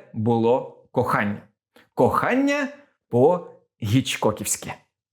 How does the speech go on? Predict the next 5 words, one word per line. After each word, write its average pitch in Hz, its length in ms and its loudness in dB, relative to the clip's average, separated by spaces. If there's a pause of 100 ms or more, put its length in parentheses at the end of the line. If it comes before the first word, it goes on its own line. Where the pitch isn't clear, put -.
(280)
Сьогодні 294 540 2
ми 285 160 0
знову 240 500 4
розбирали 214 720 0
Альфреда 139 720 -2